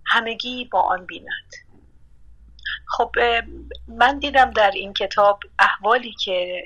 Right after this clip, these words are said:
اه، ما فرد نویسندهٔ کتاب به اصطلاح قهرمان داستان داره، م، به گونه‌ای شبیه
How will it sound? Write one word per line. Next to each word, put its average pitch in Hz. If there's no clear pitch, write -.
اه، 175
ما 180
فرد 185
نویسندهٔ 180
کتاب 175
به 170
اصطلاح -
قهرمان 175
داستان 165
داره، 165
م، -
به 208
گونه‌ای 208
شبیه 196